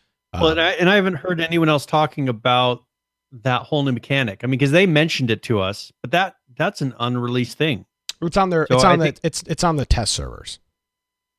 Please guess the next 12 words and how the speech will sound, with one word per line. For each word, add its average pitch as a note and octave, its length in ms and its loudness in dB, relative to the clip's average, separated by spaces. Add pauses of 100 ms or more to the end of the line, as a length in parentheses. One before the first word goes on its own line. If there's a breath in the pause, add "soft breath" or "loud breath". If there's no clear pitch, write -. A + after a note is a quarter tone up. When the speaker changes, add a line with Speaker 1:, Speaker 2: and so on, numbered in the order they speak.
Speaker 1:
Is C#3+ 180 2
it? E3+ 240 -4
Speaker 2:
It E3 40 -6
Speaker 1:
Because, F3 180 0
Speaker 2:
is. F3 120 -6
Speaker 1:
well, F3+ 100 2
didn't F3+ 220 0
they E3+ 140 2
just D3 260 -6
do D3 140 0
that D#3+ 220 -2
though? F#3 280 -6